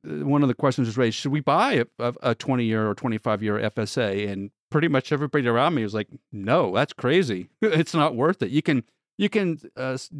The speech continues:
do a lot more with,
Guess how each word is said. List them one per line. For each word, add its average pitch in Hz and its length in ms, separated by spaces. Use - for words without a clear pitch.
do 143 500
a 123 100
lot 135 340
more 127 600
with, 120 440